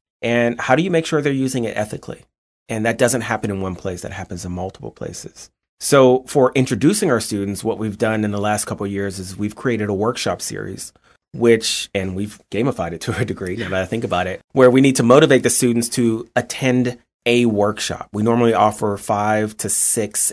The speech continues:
in a given semester, and the students all have some core course that they're taking, and that course requires them to take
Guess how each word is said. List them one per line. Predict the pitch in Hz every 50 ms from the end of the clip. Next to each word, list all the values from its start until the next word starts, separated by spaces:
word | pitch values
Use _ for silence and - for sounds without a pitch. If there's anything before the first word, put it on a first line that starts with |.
| -
in | 127 110
a | 104 92
given | 90 104 95 95 90
semester, | 87 - 110 117 135 143 135 - - 131 123 120 117 110 107 107 _ _ _ _ -
and | 110 110 107 104 107
the | 110
students | 110 - - 131 127 127 120 -
all | - - 113 117 117
have | - 123 120 107 104 -
some | - - 127 117 120
core | 117 - - - 127 131 127 123
course | 120 - - - 135 120 117 -
that | - 113 98 -
they're | - 98
taking, | 95 - - 107 104 107 107 107 104 98
and | 92 98
that | 101 98 -
course | - - 113 107 101 -
requires | 101 95 - - 104 95 98 98 87
them | - 95 90
to | - 98
take | - - 104 92 87 -